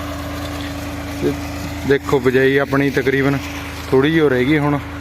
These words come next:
ਦੇਖੋ ਕਿਵੇਂ ਹੋ ਰਹੀ ਹੈ। ਬਾਕੀ ਜਿੱਦੇ ਹਰੀ ਹੋਈ, ਤੁਹਾਨੂੰ ਉਦੋਂ ਦਿਖਾਵਾਂਗੇ। ਆਪਣੀ ਦੇਸੀ ਵੈਰਾਈਟੀ ਬੰਸੀ, ਤੇ ਆਪਾਂ ਤਾਂ ਇਹ ਆਪਣੇ ਵਾਸਤੇ ਬੀਜ ਰਹੇ ਹਾਂ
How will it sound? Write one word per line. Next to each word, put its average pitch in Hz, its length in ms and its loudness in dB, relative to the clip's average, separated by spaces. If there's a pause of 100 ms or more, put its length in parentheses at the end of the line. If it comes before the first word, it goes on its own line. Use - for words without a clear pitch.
(1000)
ਦੇਖੋ 131 240 0
ਕਿਵੇਂ 131 360 0 (300)
ਹੋ 139 80 4
ਰਹੀ 139 120 4
ਹੈ। 143 40 4
ਬਾਕੀ 139 260 0
ਜਿੱਦੇ 135 280 4
ਹਰੀ 135 260 2
ਹੋਈ, 135 160 6
ਤੁਹਾਨੂੰ - 680 -2
ਉਦੋਂ 120 200 2
ਦਿਖਾਵਾਂਗੇ। 139 500 2 (260)
ਆਪਣੀ 135 300 0 (720)
ਦੇਸੀ 135 340 4
ਵੈਰਾਈਟੀ 127 360 2
ਬੰਸੀ, 123 480 0 (480)
ਤੇ 139 80 2
ਆਪਾਂ 131 260 0
ਤਾਂ 135 120 2
ਇਹ 135 180 4 (840)
ਆਪਣੇ 131 260 0
ਵਾਸਤੇ 127 380 2
ਬੀਜ 117 260 2
ਰਹੇ 135 140 2
ਹਾਂ 135 120 0